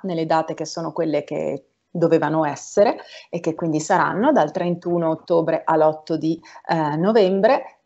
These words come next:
quella che è la grande domanda e che ci stiamo facendo, in questo caso interrogandoci con i nostri colleghi anche in tutto il mondo, perché abbiamo creato un appuntamento settimanale, eh, in cui, eh, ci proprio interroghiamo sulle varie problematiche,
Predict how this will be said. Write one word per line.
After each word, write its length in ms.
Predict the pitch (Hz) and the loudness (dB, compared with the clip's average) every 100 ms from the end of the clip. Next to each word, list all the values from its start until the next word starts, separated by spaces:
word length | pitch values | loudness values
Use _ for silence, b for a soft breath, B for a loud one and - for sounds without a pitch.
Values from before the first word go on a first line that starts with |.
| - | 2
quella 480 | 277 277 269 262 254 | 6 6 6 4 2
che 280 | 254 240 247 | -2 0 2
è 40 | |
la 120 | 202 | 2
grande 520 | 196 233 226 214 208 202 | 2 0 2 2 2 2
domanda 680 | 233 220 185 196 208 - | 2 2 2 2 2 0
e 100 | - | -4
che 120 | - 180 | -10 -10
ci 100 | 175 | -8
stiamo 220 | 180 165 | -6 -4
facendo, 520 | 165 190 185 170 - | -4 -2 0 -2 -4
in 120 | 175 160 | -8 -6
questo 220 | 160 160 | -6 -2
caso 240 | 180 170 | 0 0
interrogandoci 640 | 156 156 156 175 180 170 | 0 0 0 2 0 -2
con 140 | - 160 | -6 -4
i 80 | 156 | -2
nostri 340 | 156 - 160 | -4 -2 -2
colleghi 480 | 165 170 185 175 175 | 2 6 6 4 0
anche 360 | 185 196 196 175 | 0 2 2 0
in 80 | 165 | 0
tutto 260 | 165 185 | -2 2
il 60 | 185 | 6
mondo, 500 | 240 233 175 156 - B B | 6 6 4 2 0 B B
perché 540 | - 170 190 190 185 175 | -6 -4 2 6 6 6
abbiamo 280 | 160 175 175 | 4 0 0
creato 300 | 180 180 185 | 2 2 0
un 60 | |
appuntamento 560 | 170 175 175 175 175 175 | -6 -6 -6 -4 -2 -2
settimanale, 840 | 175 175 175 175 196 214 180 165 - B B | -4 -4 -2 0 2 4 4 2 -2 B B
eh, 640 | - 170 165 165 160 160 | -2 2 2 2 2 2
in 140 | 165 165 | 0 -2
cui, 380 | 202 208 190 185 B | 0 2 2 -2 B
eh, 180 | - 175 | -2 -2
ci 720 | 175 190 180 170 165 175 156 - | -2 -2 2 2 2 0 -2 -2
proprio 300 | 175 175 180 | -2 2 2
interroghiamo 600 | 165 180 180 180 233 202 | 4 4 6 6 6 4
sulle 260 | - 170 175 | 0 0 4
varie 240 | 180 180 | 2 2
problematiche, 840 | 180 165 170 208 185 170 160 147 | 0 0 0 0 -2 -4 -8 -10